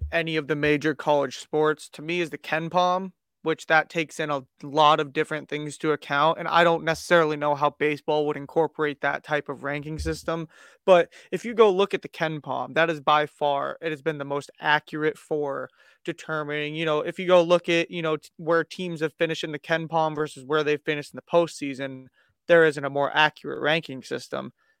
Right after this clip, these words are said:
And um, I think that would be a great type of metric system to use for baseball, but I just don't necessarily know what all would take into account to get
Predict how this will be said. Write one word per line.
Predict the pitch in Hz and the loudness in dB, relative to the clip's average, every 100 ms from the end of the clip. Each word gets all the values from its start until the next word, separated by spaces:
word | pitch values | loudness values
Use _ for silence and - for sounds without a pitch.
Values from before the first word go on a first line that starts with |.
| _ - | _ -4
And | 170 156 135 135 131 _ _ _ _ - | 0 2 0 -6 -12 _ _ _ _ -2
um, | 165 160 147 139 - _ _ _ _ - | 2 4 2 -2 -10 _ _ _ _ 0
I | 185 | 4
think | 208 202 160 | 4 2 2
that | 160 165 | 6 6
would | 175 151 | 6 -6
be | 160 156 139 131 - _ _ - | -4 -4 -4 -8 -14 _ _ -12
a | 160 | -12
great | 127 135 151 151 - | -10 -4 0 0 -4
type | - - 139 151 - _ - _ - | -16 -6 0 0 -2 _ -20 _ -6
of | 160 | -4
metric | 147 147 - 156 | 0 -2 -2 -8
system | - 160 - 156 | -4 -6 -4 -8
to | 143 | -6
use | 143 151 | -4 -6
for | - 143 | -6 -8
baseball, | 151 151 143 156 151 | -2 -2 -2 0 0
but | 151 | 2
I | 147 | 0
just | 143 143 - | 0 -4 -2
don't | 151 139 | -4 -2
necessarily | 143 - - 147 143 | -6 -4 -2 0 -2
know | 135 143 139 | -4 -2 -2
what | 131 139 | 0 0
all | 135 135 | 0 -2
would | 131 135 - | -2 -8 -6
take | 143 135 | -6 -6
into | 135 131 | -8 -10
account | 127 - 127 139 156 _ _ _ - | -10 -8 -4 -2 -4 _ _ _ -10
to | 156 | -8
get | 135 135 | -4 -6